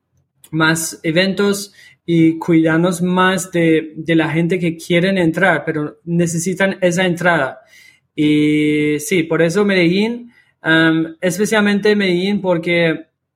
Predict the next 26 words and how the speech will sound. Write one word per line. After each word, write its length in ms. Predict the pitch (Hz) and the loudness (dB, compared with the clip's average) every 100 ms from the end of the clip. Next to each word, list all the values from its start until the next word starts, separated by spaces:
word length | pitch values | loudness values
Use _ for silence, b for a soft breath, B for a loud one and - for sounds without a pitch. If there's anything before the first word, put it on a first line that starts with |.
| _ | _
es 160 | 165 156 | -4 0
el, 320 | 180 175 165 | 0 0 0
el 140 | 165 160 | -2 0
valle 320 | 170 185 190 | 0 0 0
del 200 | 180 160 | 0 0
software 680 | - 190 175 180 190 202 196 B B _ | -2 -4 -4 0 0 0 -4 B B _
y 240 | 165 160 160 | -2 0 2
manejaron 580 | 160 160 160 160 170 180 | 2 0 0 0 0 0
de 240 | 180 165 | 0 -2
cambiar 400 | - 165 160 156 | -2 -2 0 0
la 120 | 175 | 0
ciudad 400 | 170 180 165 165 | -2 -2 0 0
de 140 | 170 170 | 0 -2
la 160 | 151 | -2
más, 500 | 156 160 165 165 - | -2 -2 -2 -4 -12
de 200 | 160 156 | -8 -2
la 140 | 165 160 | 0 0
ciudad 280 | 175 165 170 | 0 0 0
más 280 | 180 190 | -2 -2
violenta 500 | 180 185 180 190 185 | -2 0 0 0 0
del 160 | 190 180 | 0 0
mundo, 460 | 185 196 202 196 - | -2 -2 -2 -2 -4
como 300 | 165 160 151 | -6 -6 -6
hace 220 | 151 151 | -6 -6
treinta 380 | - 165 170 185 | 0 0 2 0
años, 420 | 196 208 214 - | 0 -4 -4 -10